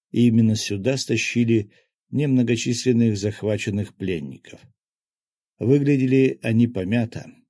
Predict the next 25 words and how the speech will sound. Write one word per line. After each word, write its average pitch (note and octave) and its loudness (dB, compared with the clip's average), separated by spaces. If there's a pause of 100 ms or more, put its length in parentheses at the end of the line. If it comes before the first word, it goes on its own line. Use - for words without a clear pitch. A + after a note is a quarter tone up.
(220)
и A#2 -2
все A#2+ -2
были A2 0
закованы G#2 -4 (320)
в G2+ -6
высасывающие G2+ -4
маны F#2+ -6
наручники. - -12 (880)
"Захвачено A#2+ 0
десять A#2 0
человек, A2+ 0
ваше G2+ -4
сиятельство", G2+ -6 (360)
установив G#2+ -4
звукоизолирующее G2 -6
поле, G#2+ -2
доложил F#2+ -6
главный F#2+ -6
гвардеец. D#2 -12 (420)
"Все A#2+ -2
офицеры". G#2 -8 (680)
"А A2 -6
остальные", C3+ 0
уточнил F2 -8
я. - -14